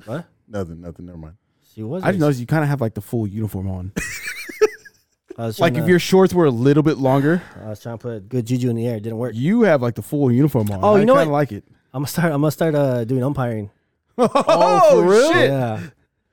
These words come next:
Speaker 1: So, I'm gonna do high school baseball.
Speaker 2: High
Speaker 1: Start,
Speaker 2: school first?
Speaker 1: yeah, starting in, uh, well, I'm gonna start with, like, Little League.
Speaker 2: How, how, how'd you get,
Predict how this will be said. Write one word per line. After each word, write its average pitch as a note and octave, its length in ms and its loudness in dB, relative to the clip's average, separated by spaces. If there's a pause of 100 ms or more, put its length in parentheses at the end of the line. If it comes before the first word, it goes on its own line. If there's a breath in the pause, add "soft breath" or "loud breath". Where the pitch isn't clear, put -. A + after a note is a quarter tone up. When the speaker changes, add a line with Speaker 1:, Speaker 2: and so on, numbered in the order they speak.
(340)
Speaker 1:
So, A#2 320 -4
I'm - 40 -18 (100)
gonna E3 100 2
do E3+ 100 2
high D#3+ 120 0
school D#3+ 180 -6
baseball. E3+ 580 -4
Speaker 2:
High D3+ 200 -2
Speaker 1:
Start, D3 120 -4
Speaker 2:
school G3 100 0
first? F3+ 320 0
Speaker 1:
yeah, C#3 140 -4
starting D3 320 -4
in, C#3+ 160 -4
uh, C3+ 60 -4
well, B2+ 80 -6
I'm B2+ 40 -12 (100)
gonna G3 80 -2
start G#3+ 120 -4
with, F#3 60 0
like, B2+ 140 -2
Little C#3 180 -2
League. C3 320 -4
Speaker 2:
How, E3 140 -4
how, D#3 180 -4
how'd E3+ 320 -2
you F3+ 80 -8
get, F3 260 -2